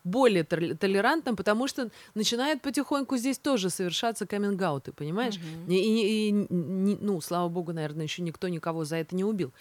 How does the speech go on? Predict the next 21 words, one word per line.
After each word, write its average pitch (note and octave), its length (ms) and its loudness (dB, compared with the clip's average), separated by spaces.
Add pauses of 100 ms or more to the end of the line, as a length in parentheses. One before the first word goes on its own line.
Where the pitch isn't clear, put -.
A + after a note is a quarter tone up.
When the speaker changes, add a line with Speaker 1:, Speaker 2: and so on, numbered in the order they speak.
(160)
Speaker 2:
Да. F3 140 -8
Speaker 1:
Но A3+ 240 4 (200)
вот, B3+ 220 2
д-, A3 80 -8
допустим, G3+ 580 0
смотри, G3 360 -4
вот D3+ 180 -2
что D4 220 2
касается A3 520 2
нашей C#4 460 0 (300)
собственной G3+ 800 0 (400)
страны, F#3+ 680 2
Speaker 2:
Мгм. E3 420 -10
Speaker 1:
нашего, A3+ 640 0
э, D3+ 260 -12 (120)
а, D#3+ 280 -2
собственного G3 760 0
отношения G3 840 -2 (320)
к F3+ 400 0
пропаганде F#3+ 840 2
гомосексуализма. C#3 1120 -6